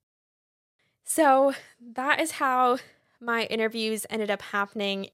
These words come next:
And these interviews are honestly probably the coolest experience that I've ever had in my life. Genuinely,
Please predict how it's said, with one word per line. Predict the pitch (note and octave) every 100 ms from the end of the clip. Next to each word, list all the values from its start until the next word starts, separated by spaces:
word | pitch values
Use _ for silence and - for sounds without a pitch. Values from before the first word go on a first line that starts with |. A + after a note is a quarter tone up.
| _
And | A#3+ A3+ A3 G#3+ - _ _
these | B3 C4 C#4+
interviews | B3 A#3+ A3+ A3+ A3+ A3 - - _ -
are | A#3+
honestly | A3 G#3 G#3 G#3+ - B3 B3+ C#4 _ _
probably | A3+ A3 B3+ C#4+ D4 D#4 _ _ _
the | A3 A#3 A3
coolest | - - A3 A#3 B3+ C#4 - -
experience | B3 - - G#3+ G#3 A3 C4 C4+ - - _ _
that | A3+
I've | G#3+ G#3+
ever | - G3+ G3+
had | G3 G3
in | G#3
my | A#3+
life. | C4 C#4+ F4+ - _ _ _
Genuinely, | G#3+ A#3 A3 A#3 B3+ C4+ D#4+